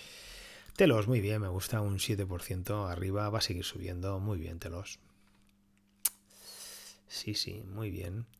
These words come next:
muy bien. Vamos a ver ahí, Wind,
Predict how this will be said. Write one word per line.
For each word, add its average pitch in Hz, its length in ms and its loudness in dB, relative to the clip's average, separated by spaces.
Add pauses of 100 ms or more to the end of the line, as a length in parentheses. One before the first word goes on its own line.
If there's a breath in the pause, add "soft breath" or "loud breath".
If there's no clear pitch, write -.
(680 loud breath)
muy 107 220 0
bien. 95 460 -4 (100)
Vamos 110 300 -2
a 98 80 0
ver 98 260 0
ahí, 92 540 0
Wind, 123 460 2